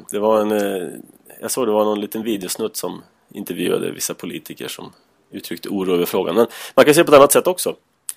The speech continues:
Att folk är smartare än vad, eh, politikerna tror.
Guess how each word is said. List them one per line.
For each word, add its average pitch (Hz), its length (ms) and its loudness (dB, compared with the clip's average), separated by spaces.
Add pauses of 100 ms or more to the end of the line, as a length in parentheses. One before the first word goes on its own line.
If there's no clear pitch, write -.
(540)
Att - 120 -8
folk - 360 -2
är 143 60 -6
smartare 131 800 0
än 110 180 -2
vad, 101 420 2 (200)
eh, 90 40 -12 (1200)
politikerna 110 440 -8
tror. - 280 -8